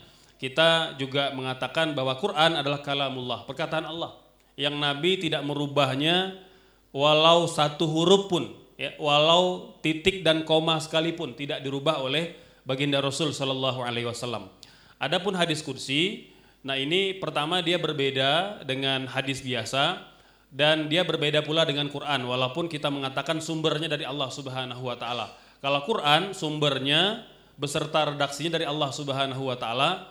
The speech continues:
sementara kalau hadis kursi itu maknanya dari Allah, ya, kandungan utama dari Allah,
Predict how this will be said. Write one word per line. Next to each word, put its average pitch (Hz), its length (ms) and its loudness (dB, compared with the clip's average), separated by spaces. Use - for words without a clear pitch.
sementara 156 480 0
kalau 156 160 2
hadis 147 240 -2
kursi 151 720 -2
itu 156 240 0
maknanya 180 560 2
dari 156 320 0
Allah, 147 720 2
ya, 143 160 -6
kandungan 160 560 0
utama 160 320 0
dari 151 160 2
Allah, 139 640 0